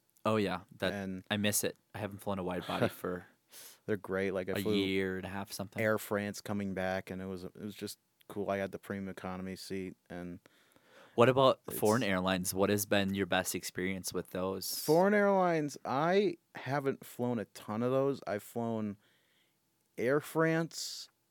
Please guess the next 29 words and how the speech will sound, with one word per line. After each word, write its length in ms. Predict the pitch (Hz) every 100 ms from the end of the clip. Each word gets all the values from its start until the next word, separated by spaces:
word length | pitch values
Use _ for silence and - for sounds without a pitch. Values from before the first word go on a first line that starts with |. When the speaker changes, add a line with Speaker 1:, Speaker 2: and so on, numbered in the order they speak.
| _ _
Speaker 2:
S 220 | 120 123 143
A 200 | 127 120
S, 460 | 104 101 - - -
and 200 | 113 107
Norwegian, 680 | 101 98 92 101 98 - 73
and 100 | 71
that 100 | 110 156
was 120 | 156
all. 500 | - 110 113 107 101 _ - -
Air 120 | - 165
France, 300 | 156 139 113
I 60 |
flew 160 | - 117
to 60 |
Paris 500 | - 113 104 92 -
once, 280 | 85 78 82 -
but, 220 | 95 - _ _ _ _ _ _ _
and 120 | 113 117
then 100 | 117
I, 180 | 104 - 101
I 40 |
flew 300 | - 120 110
Air 100 | 104
France 580 | - 101 98 95 - - _ _ _ -
back 240 | 104 95 -
from, 260 | 107 95
uh, 100 | 95
Berlin 460 | 90 113 107 104 98
to 140 | 90